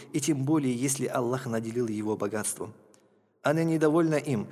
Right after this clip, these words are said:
может быть, даже ненавидит его. По милости Аллаха,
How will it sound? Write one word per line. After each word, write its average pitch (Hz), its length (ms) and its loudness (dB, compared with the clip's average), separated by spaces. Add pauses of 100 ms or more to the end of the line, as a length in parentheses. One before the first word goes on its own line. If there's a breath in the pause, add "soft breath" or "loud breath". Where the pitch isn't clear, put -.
(140 loud breath)
может 156 280 0
быть, 147 200 0
даже 151 260 0
ненавидит 160 580 0
его. 104 440 -4 (380)
По - 80 -2
милости 135 420 0
Аллаха, 131 580 0